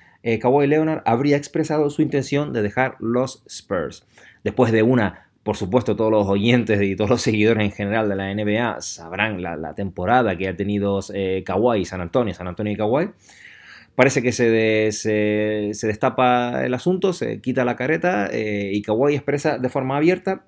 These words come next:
que se quiere ir de San Antonio. Y no solo eso, sino que ya incluso habría manifestado su intención de a dónde quiere ir. Él es de la zona de Los Ángeles, de la zona de California,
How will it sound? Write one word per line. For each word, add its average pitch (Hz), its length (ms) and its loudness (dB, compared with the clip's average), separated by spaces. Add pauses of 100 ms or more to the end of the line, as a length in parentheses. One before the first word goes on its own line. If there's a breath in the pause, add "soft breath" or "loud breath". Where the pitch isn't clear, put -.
(120)
que 127 100 -2
se 117 120 -2
quiere 120 240 2
ir 123 100 2
de 113 80 -2
San 107 160 -4
Antonio. 101 420 -6 (800)
Y 110 200 0
no 98 100 -2
solo 104 240 0
eso, 147 200 -2
sino 98 220 -6
que 98 100 -2
ya 110 60 0
incluso 135 300 -4
habría 131 160 -2
manifestado 143 560 -2
su 143 100 -6
intención 131 540 -4 (320 soft breath)
de 127 200 2
a 123 100 0
dónde 127 420 4
quiere 104 260 0
ir. 90 200 -4
Él 98 180 -4
es 95 220 -8
de 95 100 -8
la 87 80 -6
zona 101 320 -4
de 87 240 -6
Los 95 180 -6
Ángeles, 175 320 2
de 143 60 6
la 104 80 2
zona 101 220 -6
de 95 80 -10
California, 143 540 -2